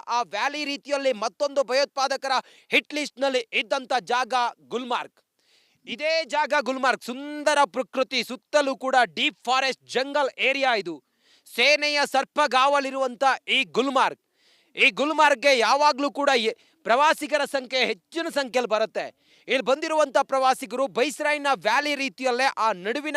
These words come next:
ಫಾರೆಸ್ಟ್‌ನ ಮಧ್ಯದಲ್ಲಿ ಆ ಕಡೆಗಳಲ್ಲೆಲ್ಲ ಸೇನಾ ಕ್ಯಾಂಪಸ್‌ಗಳಿದಾವೆ ಅಥವಾ ಕ್ಯಾಂಪ್‌ಗಳಿದಾವೆ. ಅದರ ನಡುವೆ ಸುಂದರವಾದಂಥ ಈ ಜಾಗದಲ್ಲಿ ಪ್ರಕೃತಿಯ ಸೌಂದರ್ಯವನ್ನ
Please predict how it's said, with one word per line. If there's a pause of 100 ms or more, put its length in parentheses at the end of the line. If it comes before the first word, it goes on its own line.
ಫಾರೆಸ್ಟ್‌ನ
ಮಧ್ಯದಲ್ಲಿ (280)
ಆ
ಕಡೆಗಳಲ್ಲೆಲ್ಲ
ಸೇನಾ (500)
ಕ್ಯಾಂಪಸ್‌ಗಳಿದಾವೆ
ಅಥವಾ
ಕ್ಯಾಂಪ್‌ಗಳಿದಾವೆ. (280)
ಅದರ
ನಡುವೆ
ಸುಂದರವಾದಂಥ (460)
ಈ
ಜಾಗದಲ್ಲಿ
ಪ್ರಕೃತಿಯ (100)
ಸೌಂದರ್ಯವನ್ನ